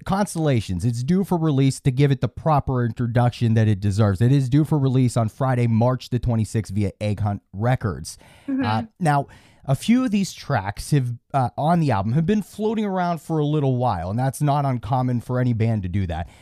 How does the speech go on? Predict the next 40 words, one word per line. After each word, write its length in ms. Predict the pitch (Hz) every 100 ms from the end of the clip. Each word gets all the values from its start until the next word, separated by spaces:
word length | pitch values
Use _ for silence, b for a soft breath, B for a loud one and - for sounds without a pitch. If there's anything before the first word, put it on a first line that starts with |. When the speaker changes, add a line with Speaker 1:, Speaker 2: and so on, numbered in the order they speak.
| B
Speaker 1:
Um, 200 | 123 123 -
from 160 | 160 175
what 100 | 202
I 140 | 202
understand, 640 | 180 160 - 170 147 -
Constellations 1080 | - 165 196 - - 180 156 156 147 147 123
was 260 | 135 120 -
actually 360 | 143 147 - 123
written 460 | 135 - 151 139 -
on 220 | 135 135
the 60 | 113
heels 720 | - - 170 180 196 - - _
of 400 | 165 185 185 160
your 180 | 175 190
debut 460 | 156 180 196 190 196
full-length, 460 | 208 185 196 180 _ -
uh, 220 | 156 156
album, 420 | 160 170 165 165 143
Luck. 360 | 156 294 - - b b b b
Can 120 | 285
you 120 | 269
Speaker 2:
Mm-hmm. 20 | 240
Speaker 1:
talk 260 | 240 269
to 60 | 226
me 140 | 220
more 320 | 180 143 165
about 340 | 160 147 160 -
this 260 | 135 139 123
journey 520 | 117 135 180 185 113
that 140 | 113
it 60 | 113
really 260 | 143 151
feels 360 | - 143 165 139
like 220 | 131 117
you've 220 | 131 104
been 160 | 135 156
on, 320 | 131 127 117
writing 360 | 113 131 156 151
these 160 | 147
songs, 640 | - - 139 143 143 143